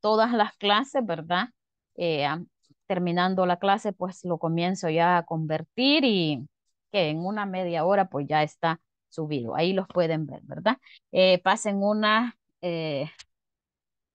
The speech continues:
eh, muy gra-, muchas gracias, eh, Guadalupe. Qué bueno, ¿verdad? Que, que, que, que les parece que explico bien y que les, lo pueden ir practicando y junto con el video, pues pueden practicarlo muchísimo más, ¿verdad?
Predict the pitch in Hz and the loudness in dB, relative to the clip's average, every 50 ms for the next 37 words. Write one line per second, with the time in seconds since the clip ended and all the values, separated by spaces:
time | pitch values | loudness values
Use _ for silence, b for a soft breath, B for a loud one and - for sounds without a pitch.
0 | _ _ _ _ _ - - 180 180 170 170 170 190 208 220 202 226 226 226 - | _ _ _ _ _ -6 -2 0 0 2 2 2 0 0 2 4 4 4 4 2
1 | - 220 226 - 269 233 226 247 240 269 - - 262 240 247 - 208 226 220 214 | 0 -2 0 0 0 2 2 2 2 2 2 2 0 0 0 0 -4 -2 -2 -2
2 | 214 220 214 208 208 208 220 226 - 214 202 - 196 196 196 180 156 143 139 156 | -2 0 0 0 0 0 -2 -4 -6 -8 -6 -4 0 0 2 0 0 0 -4 -4
3 | 175 185 196 220 - _ - 170 151 131 139 _ - 147 143 135 117 _ _ _ | -4 -4 -6 -8 -8 _ -8 -6 -6 -6 -8 _ -4 -4 -4 -4 -6 _ _ _
4 | _ _ _ _ _ - 160 151 147 143 143 135 - - - 160 151 160 - - | _ _ _ _ _ -4 -2 -2 0 0 -2 -4 -6 -4 -4 -4 -4 -4 -4 -2
5 | 160 160 170 180 - 185 180 - 170 160 156 165 - - 185 175 180 - 160 156 | 0 0 0 0 0 -2 -6 -4 -4 -4 -4 -4 -6 -8 -8 -8 -6 -6 -6 -4
6 | 175 196 220 247 247 220 185 - - 160 147 147 156 - _ - 156 160 151 _ | 0 2 2 2 2 2 0 -2 -4 -4 -4 -6 -6 -10 _ -10 -10 -10 -8 _
7 | - 165 165 165 165 160 160 165 165 - 170 160 - - 165 160 185 190 233 247 | -6 -4 -2 -2 -2 -2 -2 -4 -2 -2 -2 -2 -2 -4 -4 0 0 2 2 2
8 | 254 247 180 190 180 170 175 - 175 170 - 156 151 147 147 160 180 208 208 202 | 2 2 0 -2 -4 -4 -6 -6 -6 -6 -4 -4 -4 -4 0 2 2 2 2 2
9 | - 165 - - 165 160 160 156 160 156 - - 160 - 160 151 160 156 151 147 | -2 -10 -8 -6 -6 -6 -4 -6 -8 -8 -8 -8 -6 -4 -2 -2 -2 -2 -4 -6
10 | 143 - 156 151 - 151 147 143 139 139 135 127 123 - 139 156 - 196 - | -8 -10 -12 -12 -10 -8 -6 -6 -4 -6 -6 -8 -8 -8 -6 0 0 0 0